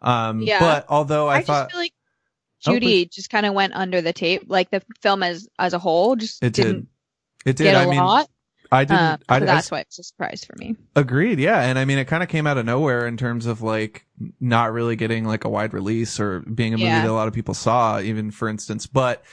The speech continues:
Speaker 1: you have to remember that movie's about Hollywood, and, and Judy Garland
Speaker 2: Right.
Speaker 1: is a Hollywood legend who never had her chance to get an Oscar. So in certain respects, this is as much Judy Garland's Oscar as it is Renee Zellweger's, because she's already
Speaker 2: Yeah.
Speaker 1: won one. So it's like,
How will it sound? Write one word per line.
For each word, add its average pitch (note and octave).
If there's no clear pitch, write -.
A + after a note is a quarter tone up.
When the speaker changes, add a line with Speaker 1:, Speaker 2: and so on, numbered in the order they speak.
Speaker 1:
you C#3
have C#3+
to D3
remember C#3
that B2+
movie's C3
about A#2+
Hollywood, A2
and, A2
and A2+
Judy B2
Garland A#2+
Speaker 2:
Right. B2
Speaker 1:
is A#2
a B2
Hollywood C3
legend B2+
who D#3
never C#3+
had C3+
her B2
chance C#3+
to C#3
get B2
an A#2+
Oscar. A2+
So B2+
in A#2+
certain G#3+
respects, C3
this C3+
is D3
as C3
much B2+
Judy A#2+
Garland's A#2
Oscar A2
as G#2+
it G#2+
is G#2+
Renee G#2
Zellweger's, G2
because C3+
she's G3
already A#3
Speaker 2:
Yeah. -
Speaker 1:
won D#3+
one. A#2
So B2+
it's B2
like, C3